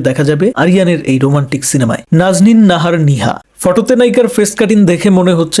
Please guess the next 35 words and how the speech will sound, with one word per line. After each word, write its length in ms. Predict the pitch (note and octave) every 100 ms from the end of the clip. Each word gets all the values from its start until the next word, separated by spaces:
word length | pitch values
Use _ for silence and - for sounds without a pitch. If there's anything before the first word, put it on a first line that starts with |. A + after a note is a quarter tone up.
| F#3+
শাকিব 280 | D#3+ D#3 E3 -
খানের 240 | E3 E3+ -
সাথে 180 | D#3 D#3+
নায়িকাকে 340 | D3 C#3+ D3 D3 C3
দারুণ 240 | C3 C3+ C3+
লাগবে, 240 | C3 C3+ F3 -
এক 60 | D3+ F#3
কথায় 220 | F3+ E3
জুটিটা 380 | E3 D3 D3 F3+ D#3 B2+
জমবে। 360 | E3 D3+ B2+ - - -
তবে 120 | D#3+ D#3+
এই 60 | F#3+
নায়িকার 380 | G3 G#3+ A#3 G#3+ - E3+
অভিনয় 280 | F#3 G3+ -
সম্পর্কে 300 | F#3+ F#3 E3 D3+
আমি 100 | C3+
অতটা 220 | C3+ C#3 C#3+ C#3
জানি 160 | C3+ D3+
না, 60 | G3
কারণ 140 | E3+ D#3+ -
এর 80 | D3+ D3+
কাজ 120 | D3+ D#3
এর 80 | C#3+
আগে 100 | C#3 C3+
আমি 80 | C3
দেখি 180 | C3+ C3+
নাই। 140 | C#3+ F#3+ - E3
নিউকামারই 480 | G3+ G3 A#3 A#3 G#3
বলা 140 | F3+ E3
চলে, 180 | C#3 D3+ B3+ - D3+
নাটক 280 | D#3+ F#3+ F#3 -
করেছে 280 | E3 D#3+ F3 E3
শুনেছি, 320 | D#3+ D#3 - B3
কোন 80 | E3 E3
নাটক 180 | D3+